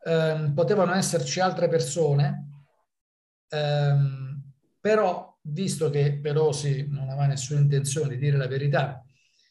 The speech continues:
perché, eh, la diceva a, a pezzi quando gli conveniva maggiormente,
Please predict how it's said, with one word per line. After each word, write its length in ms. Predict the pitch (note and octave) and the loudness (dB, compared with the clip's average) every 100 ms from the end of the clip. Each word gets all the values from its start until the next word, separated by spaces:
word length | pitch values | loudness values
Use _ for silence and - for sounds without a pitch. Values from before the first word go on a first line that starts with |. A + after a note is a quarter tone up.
| _ _ | _ _
perché, 880 | - C#3 - - D3+ D3+ D3 A#2+ B2 | -4 -4 -4 -2 2 2 2 -2 -6
eh, 40 | |
la 100 | B2 | -6
diceva 540 | B2 B2 D3 C#3+ B2+ B2+ | -8 -6 -2 0 0 -2
a, 560 | C3 B2+ - - - - | -4 -6 -8 -10 -10 -10
a 160 | C#3+ | -6
pezzi 640 | - D#3+ - - C#3 - - - _ _ _ _ _ | 0 2 2 -4 -4 -6 -12 -20 _ _ _ _ _
quando 320 | - C#3+ C#3+ | -2 4 6
gli 140 | C#3+ C#3+ | 6 6
conveniva 460 | C#3+ D3 D3 C#3+ | 6 4 4 2
maggiormente, 1000 | C#3 D3+ D3 A3 F#3+ F#3 F#3+ - - - | 0 0 2 2 0 -2 -2 -4 -6 -12